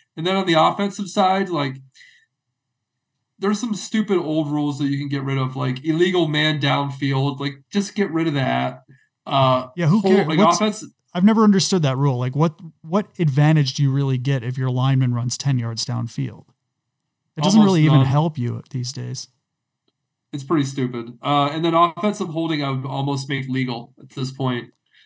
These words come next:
Speaker 1: I mean,
Speaker 2: As l-, the
Speaker 1: yeah,
Speaker 2: only
Speaker 1: it's
Speaker 2: time
Speaker 1: like
Speaker 2: I would call holding is if the guy's past you and you reach around and grab him.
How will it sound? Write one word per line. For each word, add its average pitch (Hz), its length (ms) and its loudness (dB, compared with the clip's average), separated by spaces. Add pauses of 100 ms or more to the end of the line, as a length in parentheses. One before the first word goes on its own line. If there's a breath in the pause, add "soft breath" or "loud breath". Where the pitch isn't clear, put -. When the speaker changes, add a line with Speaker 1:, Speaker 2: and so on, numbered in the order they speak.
(260)
Speaker 1:
I 135 40 -14
mean, 135 380 -2 (100)
Speaker 2:
As 170 140 0
l-, 190 120 0
the 190 220 2
Speaker 1:
yeah, 214 60 8
Speaker 2:
only 254 160 8
Speaker 1:
it's - 100 0
Speaker 2:
time 214 160 4
Speaker 1:
like 196 60 6
Speaker 2:
I - 20 4
would 180 180 2
call 170 220 2
holding 151 440 2
is 135 220 0
if 139 160 0
the 143 120 -2
guy's 139 340 0
past 151 560 0
you 127 180 0
and 127 140 -2
you 135 100 0
reach 135 320 -2
around 127 280 0
and 113 120 -6
grab 123 340 -6
him. 107 240 -18